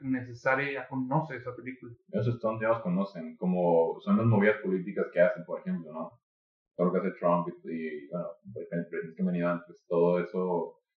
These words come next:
Speaker 2: todas esas movidas políticas de "lo voy a hacer, pero siempre no", y con eso ya tienes traduciendo los medios.
Speaker 1: Sí.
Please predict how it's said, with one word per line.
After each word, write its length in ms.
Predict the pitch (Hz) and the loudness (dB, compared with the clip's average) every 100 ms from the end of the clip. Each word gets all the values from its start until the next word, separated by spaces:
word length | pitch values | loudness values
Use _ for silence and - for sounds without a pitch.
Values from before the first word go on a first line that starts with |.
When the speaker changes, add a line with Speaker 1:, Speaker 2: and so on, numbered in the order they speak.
| _ | _
Speaker 2:
todas 120 | 113 113 | 0 6
esas 40 | |
movidas 200 | 120 120 | 8 8
políticas 480 | 117 107 104 107 98 | 6 2 2 4 4
de 80 | 90 | 4
"lo 100 | 87 | 2
voy 140 | 90 | 4
a 20 | 104 | 4
hacer, 220 | 113 113 | 4 0
pero 140 | 101 95 | 0 0
siempre 280 | 98 104 | 0 2
no", 320 | 104 113 113 - | 2 4 2 0
y 120 | 92 | -4
con 160 | 85 87 | -4 -4
eso 140 | 95 | 0
ya 140 | 98 98 | 2 2
tienes 200 | 101 101 | 2 2
traduciendo 420 | 101 87 101 95 | 0 2 2 4
los 80 | 87 | 2
medios. 340 | 92 101 - _ _ | 0 -2 -4 _ _
Speaker 1:
Sí. 160 | - | -8